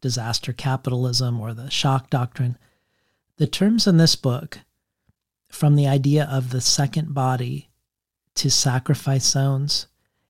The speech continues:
and shadowlands, all of these new ideas, as helpful as they are for movements, also have deep relevance for writers and writing in any genre.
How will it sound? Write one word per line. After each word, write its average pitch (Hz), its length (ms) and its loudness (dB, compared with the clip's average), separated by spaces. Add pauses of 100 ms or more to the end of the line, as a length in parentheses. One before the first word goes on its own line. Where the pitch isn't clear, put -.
(100)
and 127 140 -2
shadowlands, 135 1040 -2 (720)
all 196 160 0
of 208 100 -2
these 151 180 4
new 151 220 6
ideas, 131 600 2 (480)
as 147 160 2
helpful 180 360 2
as 165 140 4
they 143 140 2
are 135 200 2
for 127 220 -2
movements, 131 800 -2 (500)
also 156 340 2
have 156 280 -2
deep 156 260 0
relevance 135 600 0
for 120 240 -2
writers 117 640 -4
and 135 200 2
writing 127 440 -4 (260)
in 139 140 -4
any 131 200 2
genre. 127 560 -2